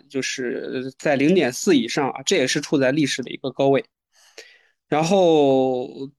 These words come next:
第三个指标的话，就是灰度的那个比特币和以太坊的负溢价情况啊。最近的话，其实从去年，呃，其实从啥时候？从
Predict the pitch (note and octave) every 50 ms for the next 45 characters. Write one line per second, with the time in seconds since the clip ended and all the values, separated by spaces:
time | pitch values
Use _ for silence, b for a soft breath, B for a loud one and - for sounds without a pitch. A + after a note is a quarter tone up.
0 | _ _ _ _ _ _ - G#3 G3+ F#3+ - A3+ A#3 A#3 G#3+ F3 - C#3+ C3 C#3+
1 | D3 C#3+ C#3+ C3 - C#3+ B2+ B2+ C3 B2 - - C#3 B2+ B2+ B2 B2 B2 - -
2 | F#3 F#3+ F#3 F#3 E3 D3 C#3 C#3 D3 C#3+ C3 - - C3 B2+ B2+ B2 B2 - C3+
3 | B2+ D3 E3 E3+ D#3 - D#3 C#3+ C3+ C3+ - F3+ D#3+ - C#3 A#2 A#2+ B2 C3 C3+
4 | - - F#3+ F#3 F#3 F3+ E3+ G3 D3 B2 - - B2 A#2 - B2 - - C#3 C#3
5 | - F3+ F3+ G3 E3 D3 C3+ - D3+ C3 - b b b b b b b b _
6 | - - F#3 F3 G3 G#3 G3+ - - C#3+ C#3+ D#3 E3 F3+ F#3 b b b b b
7 | b b _ _ - - - A3+ A3 G3+ D3+ C3 B2 B2 C3 - C#3+ C#3 C3+ C3+
8 | - - D#3 E3+ F#3 F3+ - - C#3+ D3+ D3 C#3+ C#3+ C#3+ C#3 C3+ B2+ A#2+ - -
9 | - - - B2+ C3+ C#3+ C#3+